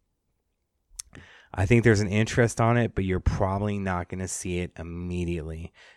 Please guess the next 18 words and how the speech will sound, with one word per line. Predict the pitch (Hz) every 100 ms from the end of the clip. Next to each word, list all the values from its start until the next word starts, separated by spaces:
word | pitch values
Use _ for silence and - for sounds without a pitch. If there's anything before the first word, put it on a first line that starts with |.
| _
Maybe | 92 95 104
something | - 113 104 107
can | 95 98
be | 92
done | 90 92 95 95
to | -
where | 92 90
Mono | 90 90 90
Neo | 92 90
can | 87 90
work | 87 87
something | - 90 87 87
out | 85
with | 85 -
the | 82
estate, | 85 - 98 92 90 - - - _
kinda | - - 95
like | 90 90 85 -